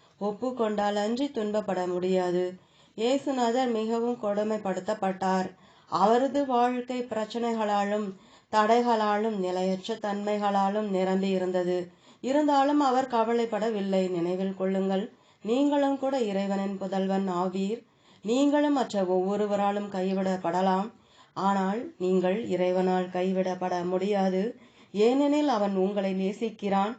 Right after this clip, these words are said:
நீங்கள் ஒருபோதும் கவலைப்படக்கூடாது,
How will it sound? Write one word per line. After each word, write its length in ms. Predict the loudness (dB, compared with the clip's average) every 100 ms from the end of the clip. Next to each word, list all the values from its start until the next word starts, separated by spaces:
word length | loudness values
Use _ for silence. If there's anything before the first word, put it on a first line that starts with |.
| -14 -20 -14
நீங்கள் 380 | -4 0 2 2
ஒருபோதும் 600 | 2 2 2 2 0 -2 -2
கவலைப்படக்கூடாது, 1120 | 0 2 2 0 -2 -4 -2 2 2 2